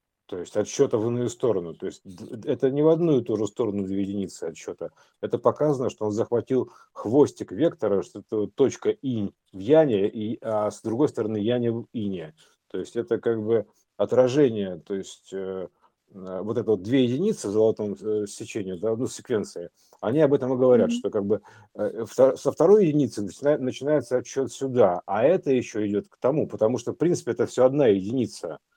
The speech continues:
Speaker 1: То есть она просто с-, одна единица, а отсчеты в разные стороны — это разные
Speaker 2: Ну да, она
Speaker 1: вектора.
Speaker 2: за-, затянулась
Speaker 1: Да.
Speaker 2: как бы так,
Speaker 1: Да, это
Speaker 2: затянулась,
Speaker 1: разные
Speaker 2: э,
Speaker 1: вектора,
Speaker 2: с,
Speaker 1: да, это,
Speaker 2: с того,
Speaker 1: это
Speaker 2: с
Speaker 1: к-,
Speaker 2: того
Speaker 1: да.
Speaker 2: отражения. Мгм.
Speaker 1: Да, это просто
Speaker 2: Ну
Speaker 1: разные
Speaker 2: да.
Speaker 1: вектора, то есть как бы такие вот.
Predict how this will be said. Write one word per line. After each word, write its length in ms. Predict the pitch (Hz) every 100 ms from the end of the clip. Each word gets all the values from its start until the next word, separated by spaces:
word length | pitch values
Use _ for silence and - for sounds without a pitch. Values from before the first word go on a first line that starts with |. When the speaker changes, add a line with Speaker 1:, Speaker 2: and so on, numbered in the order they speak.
| _ _ _ -
Speaker 1:
То 80 | 98
есть 260 | 90 - 95
она 280 | 95 110
просто 280 | 110 117 -
с-, 40 | -
одна 280 | 127 127 131
единица, 640 | 107 127 185 - 110 92 _ _ _
а 120 | 101 107
отсчеты 420 | - - 175 123
в 60 | 110
разные 300 | 95 95 92
стороны — 420 | - 107 90 90
это 140 | 87 104
разные 300 | 143 - 240
Speaker 2:
Ну 60 | 233
да, 220 | 240 220
она 160 | 220
Speaker 1:
вектора. 20 | 226
Speaker 2:
за-, 140 | -
затянулась 840 | 208 220 240 - 269 277 233 214 -
Speaker 1:
Да. 0 |
Speaker 2:
как 180 | 202 180
бы 140 | -
так, 220 | - 180 - _ -
Speaker 1:
Да, 240 | 117 127 -
это 180 | 180 143
Speaker 2:
затянулась, 20 |
Speaker 1:
разные 320 | 302 165 185 180
Speaker 2:
э, 120 | 196
Speaker 1:
вектора, 300 | 196 185 120
Speaker 2:
с, 0 |
Speaker 1:
да, 160 | 113 110
это, 400 | 113 139 127 - -
Speaker 2:
с 200 | - -
того, 180 | 147 156
Speaker 1:
это 60 |
Speaker 2:
с 100 | 147
Speaker 1:
к-, 100 | -
Speaker 2:
того 260 | 131 226 240 233 220 208
Speaker 1:
да. 340 | 208 202 185 185
Speaker 2:
отражения. 140 | 196 -
Мгм. 400 | 202 208 220 226 131
Speaker 1:
Да, 180 | 139
это 160 | 120 147
просто 340 | - 180 - 160
Speaker 2:
Ну 60 | 160
Speaker 1:
разные 160 | 147
Speaker 2:
да. 160 | 107 113
Speaker 1:
вектора, 280 | 147 101 87
то 120 | 98
есть 120 | -
как 180 | 107 95
бы 160 | 95
такие 300 | - 101 104
вот. 140 | 92